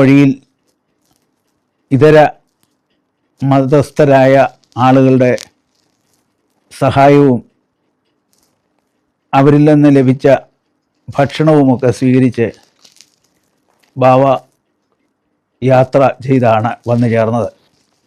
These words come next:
പള്ളിവാസൽ എന്ന സ്ഥലത്തിൻ്റെ പേര് തന്നെ ബാവ വന്ന്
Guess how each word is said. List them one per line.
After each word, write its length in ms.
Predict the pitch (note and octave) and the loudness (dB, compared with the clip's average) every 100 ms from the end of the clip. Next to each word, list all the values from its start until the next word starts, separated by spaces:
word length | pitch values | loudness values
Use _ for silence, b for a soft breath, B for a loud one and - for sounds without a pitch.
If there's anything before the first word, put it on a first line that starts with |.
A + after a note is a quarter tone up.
| _ _ _ _ D3+ | _ _ _ _ -2
പള്ളിവാസൽ 640 | C3+ E3 E3+ E3+ F3+ D#3+ - _ D#3 | 2 4 4 2 0 -4 -6 _ -6
എന്ന 180 | D3+ D#3 D#3 C#3 - _ _ _ _ _ _ _ _ _ _ _ _ - | -2 0 0 -2 -6 _ _ _ _ _ _ _ _ _ _ _ _ -20
സ്ഥലത്തിൻ്റെ 600 | - D#3 D3 D#3 E3+ E3 C#3 | -6 -2 0 0 0 0 2
പേര് 240 | C#3+ D3 D3+ | 2 2 2
തന്നെ 240 | C#3 C#3+ C3+ _ _ _ _ _ _ _ _ _ _ B2 | 2 0 -2 _ _ _ _ _ _ _ _ _ _ 0
ബാവ 240 | C3 C#3+ C#3+ C3+ | 2 2 2 2
വന്ന് 260 | B2 B2+ | 0 0